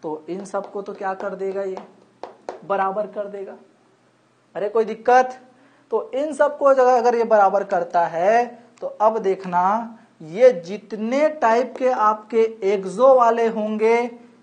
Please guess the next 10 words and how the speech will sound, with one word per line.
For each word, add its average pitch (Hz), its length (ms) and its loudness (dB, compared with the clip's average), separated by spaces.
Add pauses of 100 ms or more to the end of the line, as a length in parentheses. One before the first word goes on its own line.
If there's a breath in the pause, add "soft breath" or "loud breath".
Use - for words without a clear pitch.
ये 196 420 2
आपको 214 500 0
बराबर 196 540 2
दिखेंगे, 220 560 -2
ये 208 180 -4
one, 160 600 -4 (680 soft breath)
two, 170 460 -4 (340)
three 175 640 -2 (260)
and 196 120 -10
four। - 500 -6